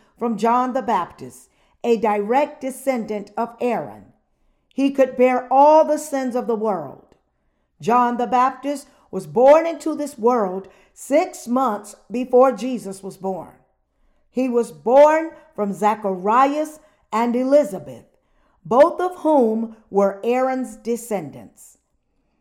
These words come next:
Born in the household of the high priest six months earlier than Jesus, John the Baptist was raised by God to be the greatest of all those born of women.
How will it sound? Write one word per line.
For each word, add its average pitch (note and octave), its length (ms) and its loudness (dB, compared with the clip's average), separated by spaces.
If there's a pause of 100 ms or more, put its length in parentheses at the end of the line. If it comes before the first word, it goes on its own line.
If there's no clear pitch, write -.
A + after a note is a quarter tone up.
(160)
Born C4+ 360 4
in D#4 120 0
the C#4 80 2
household A3+ 840 0 (200)
of - 140 -2
the G#3 100 0
high A#3+ 320 0
priest A#3+ 580 -6 (260)
six - 580 -6
months C4 480 -2
earlier A#3+ 500 2
than A3 260 -8
Jesus, F3+ 560 -12 (600)
John B3 400 2
the C#4 100 2
Baptist D4 640 0 (200)
was G3+ 240 -4
raised D4 640 -2
by G#3 180 -2
God E3+ 520 0 (300)
to D4 120 -4
be D4+ 120 0
the C#4+ 120 4
greatest A#3 720 2 (240)
of F3+ 220 -8
all D4 400 8
those B3+ 340 4
born A#3 380 0
of A#3 160 -8
women. E3 320 -8